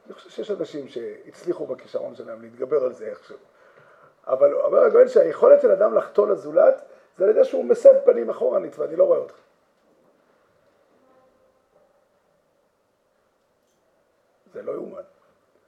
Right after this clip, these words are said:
אבל זה כתוב פה, כתוב פה באופן מאוד רחב, זה, וה-, היחדוב של אברהם אבינו הוא מדהים. דרך אגב, לא פחות מזה מדהים היחדוב שלפני זה.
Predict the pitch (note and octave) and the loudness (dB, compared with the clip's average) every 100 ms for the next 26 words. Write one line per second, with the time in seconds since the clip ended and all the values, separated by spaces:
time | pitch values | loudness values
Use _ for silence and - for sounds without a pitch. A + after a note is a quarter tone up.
0 | _ _ _ _ _ _ - A#2+ A4+ C5+ | _ _ _ _ _ _ -10 0 2 4
1 | D#4 B3+ - C3+ A2+ F3 F#3 F#3+ G#3 F3 | 2 -4 -4 -10 -10 -10 -8 -6 -2 -2
2 | G#3 E3+ E3+ E3+ D3 - - D#3+ G2+ F2+ | -4 -8 -8 -6 -8 -10 -14 -14 -18 -20
3 | F2 F2 E2+ - - - - - - - | -20 -20 -20 -20 -20 -20 -18 -18 -16 -18
4 | - C3 G3+ A#3 A3 A3 F3+ - G3+ G3 | -14 0 2 4 0 2 0 -2 -6 -10
5 | G#3 D#3+ C#3 - - - _ _ - C3 | -12 -12 -12 -12 -12 -14 _ _ -6 -2
6 | B3 E3+ - - - - - A3 G3 F3 | 0 0 0 -4 -4 -4 -4 -4 -6 -8
7 | A3 E3+ - A3+ F#3+ F3 F3+ F3+ F3+ F3 | -8 -8 -12 -8 -6 -4 -6 -8 -12 -12
8 | D#3 - D4 C#4+ | -16 -4 -2 -2